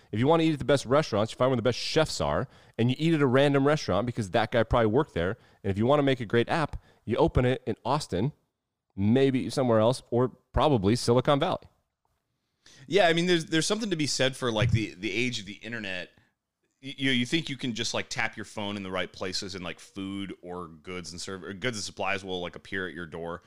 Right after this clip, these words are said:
Speaker 2: You know, we have the internet, we have ubiquitous, uh,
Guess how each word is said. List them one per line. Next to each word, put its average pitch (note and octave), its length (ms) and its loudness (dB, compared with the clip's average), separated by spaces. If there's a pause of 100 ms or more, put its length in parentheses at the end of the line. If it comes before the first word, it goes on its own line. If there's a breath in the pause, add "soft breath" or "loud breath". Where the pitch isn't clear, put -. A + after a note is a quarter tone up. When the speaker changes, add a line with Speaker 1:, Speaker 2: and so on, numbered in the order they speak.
(260 soft breath)
Speaker 2:
You - 60 -14
know, G2+ 60 -6
we A#2 120 -4
have C3 220 -2
the G#2 120 -10
internet, A2+ 380 -4
we F#2 120 -8
have G2 280 -4
ubiquitous, G#2 800 -8 (340 soft breath)
uh, E2+ 220 -6